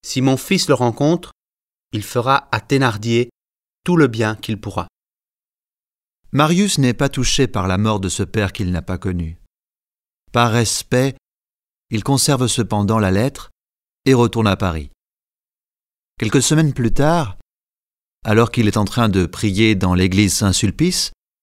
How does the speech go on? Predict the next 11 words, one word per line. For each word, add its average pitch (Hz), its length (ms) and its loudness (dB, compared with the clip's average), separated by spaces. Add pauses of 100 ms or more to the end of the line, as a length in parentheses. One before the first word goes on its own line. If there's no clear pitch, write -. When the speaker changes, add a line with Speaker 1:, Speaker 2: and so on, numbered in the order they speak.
(120)
Speaker 2:
un 147 160 4
vieil 151 400 4
homme, 92 360 0 (520)
nommé 135 300 4
monsieur 143 360 2
Mabeuf, 139 680 -2 (720)
s'approche 151 440 0
de 113 80 0
lui 165 280 0
et 120 40 -2
dit 92 340 -2